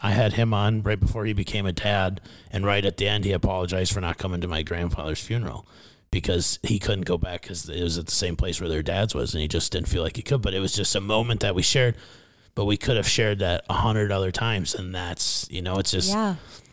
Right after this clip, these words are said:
Speaker 1: it's kind of emotional to think about, but just how fast, you know, I don't know, it's just weird. It, it probably is. You just get to talking, and then you feel like, "Oh, this is, just feels like the right time to say it."
Speaker 2: Exactly.
Speaker 1: But it's just so, it's just been, you know, to hear that, those stories, and then have my own where it's like,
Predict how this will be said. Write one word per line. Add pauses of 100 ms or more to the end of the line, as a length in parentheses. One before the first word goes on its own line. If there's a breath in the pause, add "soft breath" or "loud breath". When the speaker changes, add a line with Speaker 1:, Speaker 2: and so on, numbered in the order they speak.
(140 loud breath)
Speaker 1:
it's
kind
of
emotional
to
think
about, (760)
but
just
how
fast, (300)
you
know,
I
don't
know,
it's
just
weird.
It,
it
probably
is. (1160 loud breath)
You
just
get
to
talking,
and
then
you
feel
like, (160)
"Oh,
this
is,
just
feels
like
the
right
time
to
say
it."
Speaker 2:
Exactly.
Speaker 1:
But
it's
just
so,
it's
just
been,
you
know,
to
hear
that,
those
stories,
and
then
have
my
own
where
it's
like,